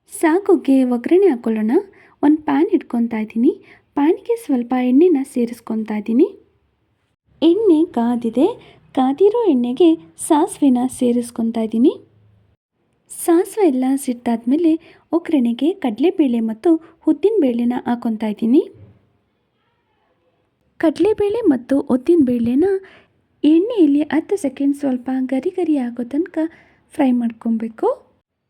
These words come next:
ನೀವು ನೋಡ್ತಿರ್ಬೋದು, ಕಡಲೆಬೇಳೆ ಮತ್ತು ಉದ್ದಿನ ಬೇಳೆದು ಸ್ವಲ್ಪ ಕಲರ್ ಚೇಂಜ್ ಆಗಿದೆ.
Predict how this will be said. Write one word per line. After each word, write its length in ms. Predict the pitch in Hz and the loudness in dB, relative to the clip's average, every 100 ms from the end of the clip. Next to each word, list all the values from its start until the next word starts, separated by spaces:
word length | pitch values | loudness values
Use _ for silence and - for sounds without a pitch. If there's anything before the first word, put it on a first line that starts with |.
| _ 277 | _ -2
ನೀವು 280 | 294 302 | 0 0
ನೋಡ್ತಿರ್ಬೋದು, 760 | 285 285 349 - 403 - 240 285 453 - _ _ | 0 -2 -2 0 0 0 0 0 -4 -6 _ _
ಕಡಲೆಬೇಳೆ 580 | - 240 254 339 349 370 | -6 -2 0 2 4 2
ಮತ್ತು 460 | 415 262 - 269 285 | 2 -2 0 0 0
ಉದ್ದಿನ 260 | 240 339 392 | 0 2 2
ಬೇಳೆದು 500 | 262 233 247 381 330 | 2 0 0 0 0
ಸ್ವಲ್ಪ 420 | - - 254 240 233 | -4 -4 -2 -2 -4
ಕಲರ್ 360 | 226 214 226 | -4 -4 -6
ಚೇಂಜ್ 340 | - 233 220 220 | -6 -4 -2 -4
ಆಗಿದೆ. 380 | 214 214 247 | -6 -4 -4